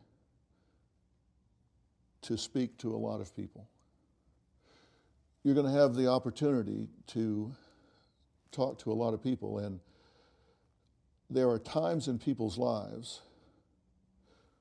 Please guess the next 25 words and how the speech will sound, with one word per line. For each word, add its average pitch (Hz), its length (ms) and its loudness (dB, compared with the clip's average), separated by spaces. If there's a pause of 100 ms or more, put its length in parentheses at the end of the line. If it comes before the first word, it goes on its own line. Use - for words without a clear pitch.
(480)
when 113 180 0
they 107 120 0
come 123 280 2
to 117 120 -4
the 104 100 -4
precipice - 920 -6 (1080)
where 110 320 -2 (100)
all 120 220 4
things 113 340 0
wrong 113 320 0
can 104 180 -8
be 110 140 -2
made 101 280 -4
right, 101 480 -6 (520)
where 107 260 -2
they 101 160 0
have 110 360 2
opportunities 107 1120 -2 (1400)
to 104 520 -2
really 117 360 2
make 113 260 -2
changes 113 420 -2
in 107 100 -4
their 101 100 -4
lives. 107 460 -2